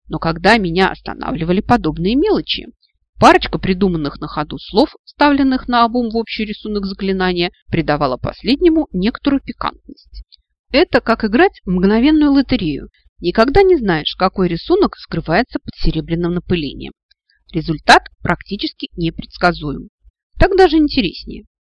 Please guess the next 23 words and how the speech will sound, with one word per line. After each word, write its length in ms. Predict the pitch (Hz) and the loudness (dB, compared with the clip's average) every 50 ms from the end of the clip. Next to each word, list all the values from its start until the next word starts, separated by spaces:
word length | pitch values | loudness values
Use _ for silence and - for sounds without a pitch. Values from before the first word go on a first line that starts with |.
| _ _ _ _ _ _ _ _ | _ _ _ _ _ _ _ _
К 80 | - - | -16 -12
моему 360 | 143 156 156 165 208 277 311 | -10 -8 -4 0 2 4 4
удивлению, 680 | 226 160 160 151 - 143 156 214 277 330 254 170 143 - _ - | 2 2 -2 -6 -4 -2 0 2 2 2 0 -2 -4 -8 _ -14
мужик 480 | - 160 160 156 151 151 160 220 294 - - _ - | -10 -8 -8 -6 -6 -2 2 2 2 0 -2 _ -10
рухнул 460 | - 123 - 151 170 - - 214 208 202 | -8 -6 -4 -4 -4 -4 -4 -6 -6 -2
как 200 | - 175 - - | -2 -4 -4 -2
подкошенный – 800 | - 175 - - - - 139 - - - - - - - - _ _ _ _ _ _ _ | -4 -4 -4 -4 -8 -10 -10 -8 -8 -10 -10 -12 -14 -16 -18 _ _ _ _ _ _ _
не 120 | - 165 165 | -8 -6 -2
дождавшись 640 | 151 156 147 - - 147 196 226 - - - - - | -2 -2 -2 -2 2 2 2 2 2 -4 -14 -14 -8
конца 380 | - - 165 139 _ - 156 165 | -4 -4 -4 -4 _ -6 -4 -4
моего 340 | 185 190 180 160 - 147 | -2 -2 -4 -4 -4 -8
волшебства. 680 | 151 147 156 151 - - 160 - - - - - 120 117 _ _ _ _ _ _ _ _ _ _ _ _ _ - | -6 -6 -6 -6 -6 -8 -10 -12 -14 -12 -8 -8 -8 -8 _ _ _ _ _ _ _ _ _ _ _ _ _ -4
Очень 320 | - 165 - - - 214 | -4 -4 -4 -4 -6 -4
некрасиво 540 | 240 277 - - 403 427 - - 254 156 151 | -4 -2 0 2 0 0 2 -2 -2 -2 -2
с 140 | 151 - - | -8 -10 -10
его 160 | 156 151 143 | -8 -8 -8
стороны 460 | - - - - 143 143 165 247 370 - | -6 0 0 0 2 2 0 -2 -2 0
так 220 | - 254 254 - - | 2 2 2 2 0
огорчать 580 | 247 254 - 208 - - - 196 202 185 175 | -4 0 0 -2 -2 0 -2 -2 -2 -2 -4
даму. 300 | 151 147 - - - - - _ _ _ _ _ _ - | -4 -4 -4 -4 -8 -16 -18 _ _ _ _ _ _ 2
Я 160 | - - 165 | 2 2 2
ведь 140 | 285 - _ | 2 -4 _
старалась. 720 | - - 226 254 320 392 392 247 160 - - - _ | 2 4 6 6 6 6 4 4 0 -2 -8 -14 _